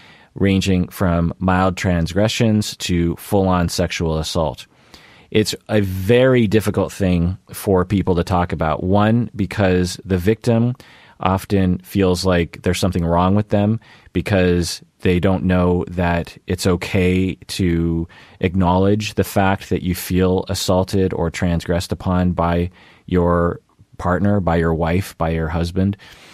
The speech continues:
It's also very difficult for the perpetrator to admit that they did something wrong,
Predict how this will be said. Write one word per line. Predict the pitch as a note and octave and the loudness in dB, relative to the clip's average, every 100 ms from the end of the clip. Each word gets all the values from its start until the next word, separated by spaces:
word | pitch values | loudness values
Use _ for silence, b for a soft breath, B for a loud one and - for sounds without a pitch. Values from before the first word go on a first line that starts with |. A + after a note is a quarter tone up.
| B B B B | B B B B
It's | F#2 A2 | -2 2
also | G#2+ - G2+ F#2+ F2+ - | 2 2 2 4 2 -2
very | - F2+ G#2 G#2 | -8 0 2 4
difficult | G2+ G2 G#2 G2+ - | 2 0 0 0 -2
for | - G2+ F#2+ F#2 F2+ F2+ - | -2 0 2 4 2 0 -2
the | F2 | -4
perpetrator | - G2 G#2 - G#2 G2+ G#2+ A#2+ _ | -2 -2 -2 0 2 2 2 -2 _
to | - G#2 F#2 F2+ | -4 0 2 2
admit | F2 F2 F#2 G#2 - B B B B | 0 0 0 -2 -8 B B B B
that | F#2 F#2 | -2 0
they | F#2+ | 0
did | F#2 F#2+ | 2 0
something | - G2 F2+ - F#2+ F#2 F2+ F2 | 0 0 0 0 2 2 0 0
wrong, | E2+ E2+ F#2 C3 | 0 2 2 0